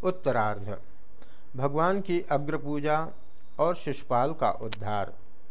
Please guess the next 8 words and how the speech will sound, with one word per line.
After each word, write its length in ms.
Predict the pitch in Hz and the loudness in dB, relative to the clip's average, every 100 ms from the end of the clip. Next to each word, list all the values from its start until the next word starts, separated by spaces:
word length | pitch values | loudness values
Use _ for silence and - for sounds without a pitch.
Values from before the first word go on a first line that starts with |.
| - - - - | -4 -4 -4 -2
श्री 200 | - 202 | 0 0
सुखदेव 440 | 160 147 160 208 | 0 0 4 4
जी 160 | 170 147 | 2 0
कहते 360 | 143 127 147 | 0 0 0
हैं, 280 | 139 127 120 | 0 0 0
"परीक्षित, 580 | 120 117 - 135 135 151 - - - - - | 0 0 0 0 0 -2 -2 -2 -2 -2 -2
धर्मराज 580 | 113 185 196 185 175 156 | 0 2 6 8 6 4
युधिष्ठिर 680 | 135 143 147 160 151 156 | 2 0 2 2 2 2